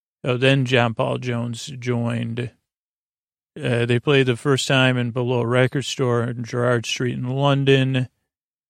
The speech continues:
Uh, Page wanted to, to, to attempt a Train Kept a Rollin' Jump Blues song, uh, uh, performed in a rockabilly version that Yardbirds had been covering.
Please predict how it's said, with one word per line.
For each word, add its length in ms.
Uh, 460
Page 300
wanted 380
to, 440
to, 520
to 200
attempt 400
a 60
Train 400
Kept 280
a 60
Rollin' 640
Jump 280
Blues 320
song, 600
uh, 440
uh, 360
performed 480
in 100
a 20
rockabilly 680
version 760
that 180
Yardbirds 640
had 120
been 180
covering. 960